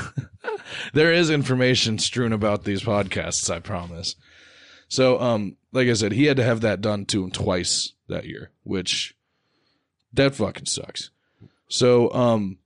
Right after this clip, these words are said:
he also told people over the course of all this going down, he started to tell people, and this is a quote from a book, um,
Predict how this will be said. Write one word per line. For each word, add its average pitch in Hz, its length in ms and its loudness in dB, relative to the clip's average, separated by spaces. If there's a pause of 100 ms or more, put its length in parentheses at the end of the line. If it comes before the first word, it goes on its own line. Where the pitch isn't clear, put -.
(480)
he 139 140 4
also 175 220 2
told 123 340 2
people 127 540 2 (500)
over 127 220 4
the 117 100 4
course 117 300 2
of 113 80 0
all 104 120 4
this 104 160 2
going 104 260 0
down, 95 260 0
he 104 100 -2
started 110 320 2
to 104 80 -4
tell 101 240 -2
people, 110 380 0
and 95 120 -4
this 95 140 -4
is 92 80 -4
a 95 60 -8
quote 98 420 -4
from 95 160 -6
a 87 60 -4
book, 101 440 -6 (340)
um, 87 280 -6